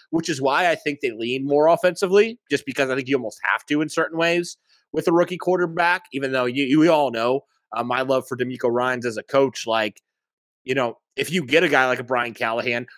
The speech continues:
who has worked with, you know, really good quarterbacks, Peyton Manning, Matthew Stafford, you know, so many other guys, Joe Burrow, obviously, as well. So, like,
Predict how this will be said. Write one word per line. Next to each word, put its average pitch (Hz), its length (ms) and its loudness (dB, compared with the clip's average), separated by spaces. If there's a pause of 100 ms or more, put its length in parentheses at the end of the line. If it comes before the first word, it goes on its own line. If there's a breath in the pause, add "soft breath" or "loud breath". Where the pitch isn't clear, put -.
who 202 120 2
has 180 100 2
worked 151 300 4
with, 139 160 0 (240)
you 127 80 -4
know, 120 80 0
really 160 500 6
good 139 140 -2
quarterbacks, 139 580 0
Peyton 170 280 -4
Manning, 135 340 -2
Matthew 139 340 -2
Stafford, 123 760 -4 (280 loud breath)
you - 60 -14
know, 131 140 0
so 165 340 2
many 160 220 0
other 139 240 0
guys, 135 360 0
Joe 151 200 2
Burrow, 135 380 4
obviously, 120 440 -4
as 104 160 -8
well. 135 300 -2
So, 127 240 0
like, 123 340 0